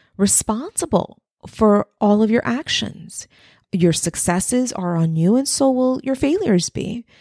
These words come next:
But I'll be here to counsel you and I'll be here to guide you." My friend, this is what the best leaders do. <laughs> Okay, so those are the first two things.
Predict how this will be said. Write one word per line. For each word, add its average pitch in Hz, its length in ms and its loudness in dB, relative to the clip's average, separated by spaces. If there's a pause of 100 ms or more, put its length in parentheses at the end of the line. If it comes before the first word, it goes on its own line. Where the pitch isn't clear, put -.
(180)
But 254 120 -2
I'll 320 120 4
be 330 220 0
here 175 460 0
to - 80 -4
counsel 151 500 0
you 143 240 -6
and 202 80 -2
I'll 247 140 0
be 285 180 -6
here 285 160 -2
to 277 100 -4
guide 269 460 -8
you." - 280 -12 (760)
My 190 140 2
friend, 202 500 -2
this 208 160 2
is 185 120 0
what 180 160 0
the 170 100 -2 (200)
best 175 440 -2 (180)
leaders 156 640 -2 (260)
do. - 360 -6 (200)
<laughs> 226 80 0 (1120)
Okay, 185 240 2
so 190 160 2
those 254 180 2
are 254 60 0
the 196 80 0
first 147 360 -4
two 143 100 -2
things. - 420 -10